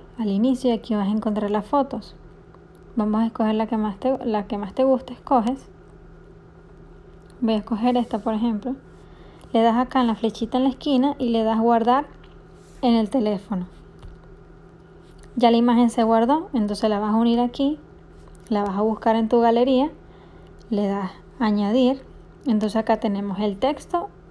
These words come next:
y el producto. Si quieres aquí puedes colocar el link del WhatsApp, que ya te voy a enviar un me-, un video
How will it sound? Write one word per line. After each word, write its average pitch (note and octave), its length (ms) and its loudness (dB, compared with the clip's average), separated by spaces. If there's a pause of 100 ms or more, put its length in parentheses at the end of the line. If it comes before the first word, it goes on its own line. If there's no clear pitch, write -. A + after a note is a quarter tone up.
(140)
y A3+ 120 2
el G#3 100 -2
producto. G3 540 -4 (1000)
Si A#3+ 220 -2
quieres B3+ 340 2
aquí C#4+ 300 0
puedes G#3+ 320 0
colocar A3+ 500 0
el A3 140 0
link A3 220 2
del A3 140 0
WhatsApp, A#3+ 500 0 (180)
que A3 100 0
ya G3+ 140 -4
te G#3 120 -6
voy G#3 120 0
a G#3+ 60 -2
enviar G#3+ 260 -2
un G#3+ 120 -2
me-, A3+ 220 -4
un G#3 680 -4 (1000)
video A#3+ 480 4